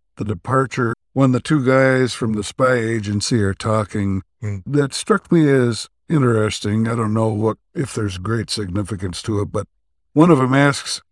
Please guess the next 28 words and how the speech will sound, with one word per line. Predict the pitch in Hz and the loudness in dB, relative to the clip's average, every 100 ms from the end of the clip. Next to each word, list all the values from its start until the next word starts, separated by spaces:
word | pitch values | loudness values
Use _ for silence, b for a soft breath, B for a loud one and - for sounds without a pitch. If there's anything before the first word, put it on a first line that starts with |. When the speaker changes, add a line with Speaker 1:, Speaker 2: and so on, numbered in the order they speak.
| - | -2
Speaker 1:
the | 123 123 | 2 4
other | 123 117 | 4 2
one, | 117 117 110 110 101 98 | 0 2 4 4 2 0
the, | 90 - 82 - | -2 -2 -6 -8
"Who | 131 151 156 | -2 2 4
is | 147 120 | 2 0
this | 101 95 | -6 -4
guy?" | 110 95 85 82 | -2 -2 0 -2
And | 85 | -2
he | 95 | -2
says | 92 98 92 - _ _ _ - | -4 -6 -6 -10 _ _ _ -6
something | - 202 - 151 | 0 2 4 4
to | 139 | 6
the | 135 | 4
effect | 120 143 135 - | 4 0 0 0
of, | 123 107 | -2 -2
"He's, | 135 120 98 117 | -2 -2 -6 -6
he's | 139 120 107 | -2 -2 -2
an | 104 - - | -2 -4 -4
old | 143 151 143 120 | -2 0 -2 -6
friend | - 120 110 110 104 95 98 - - | -2 0 2 2 0 -4 -8 -14 -6
who | 123 117 | 0 2
Speaker 2:
Hmm. | 101 | 2
Speaker 1:
never | 110 104 104 95 | 0 0 -2 -4
gives | 82 101 92 90 | -6 -6 -4 -4
up." | 92 92 - _ _ _ - | -4 -6 -8 _ _ _ -10
Speaker 2:
<laughs> | 117 | -6
Speaker 1:
Um, | 117 127 123 117 110 | 0 2 2 0 -4